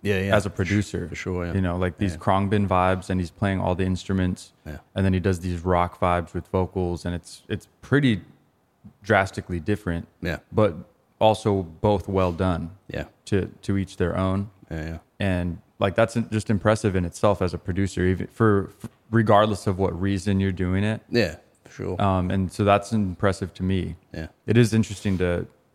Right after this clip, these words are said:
Speaker 2: I, I would like to, you know, talk to him and see, like, what
Speaker 1: Yeah.
Speaker 2: behind the scenes conversation
Speaker 1: Yeah.
Speaker 2: and, and see how much he's focused on just doing this as a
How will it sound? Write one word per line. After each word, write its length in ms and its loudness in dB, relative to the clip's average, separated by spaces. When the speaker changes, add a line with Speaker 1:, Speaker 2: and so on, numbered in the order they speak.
Speaker 2:
I, 220 4
I 100 6
would 220 6
like 200 4
to, 140 0
you 100 -2
know, 160 -2
talk 320 -2
to 100 -6
him 200 -2
and 160 -4
see, 320 -4
like, 240 -6
what 280 -2
Speaker 1:
Yeah. 360 0
Speaker 2:
behind 340 2
the 60 0
scenes 480 0
conversation 960 -2
Speaker 1:
Yeah. 140 -4
Speaker 2:
and, 380 -2
and 160 -2
see 220 0
how 260 4
much 500 0
he's 300 -2
focused 360 0
on 160 2
just 220 -4
doing 240 2
this 200 -4
as 200 -2
a 180 0